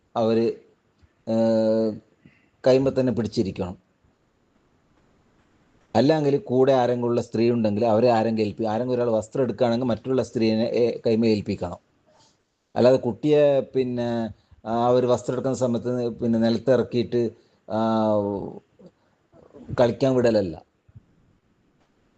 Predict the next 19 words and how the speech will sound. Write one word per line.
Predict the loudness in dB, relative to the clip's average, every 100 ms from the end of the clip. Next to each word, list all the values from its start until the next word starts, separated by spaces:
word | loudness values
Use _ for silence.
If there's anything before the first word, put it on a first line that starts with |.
| _ _ _ _ -2
അങ്ങനെ | 2 2
വിട്ട് | 2 2 2
കഴിഞ്ഞെങ്കിൽ | 2 2 -2
ഇത് | -2 -2
ഇതുപോലെ | 0 2 2
സംഭവിക്കും. | 2 0 0 -2 -4 -18 _ _ _ _ _ _ _ _ _ _ _ _ -20 -18 -20 _ -20 -12 -2
എന്തോ | 4 4
റബ്ബിൻ്റെ | 4 2 0 0
കുതിരത്ത് | -2 -4 -2 -2 -4
കൊണ്ട് | -4 -2
ആ | -4
കുട്ടിയെ | -4 -4 -4
കിട്ടി. | -4 -8 -12 -20 _ _ _ _ _ _ _ _ _ _ _ _ 0
അപ്പോൾ | 4
ഇൻഷാ | 4 2 0
അല്ലാ | 2 0 -4 -6 _ _ _ _ _ _ -6
ഇനിയും | -2 0 2
ഒരുപാട് | 2 2 2 2 2
ആൾക്കാർ, | 0 -2 0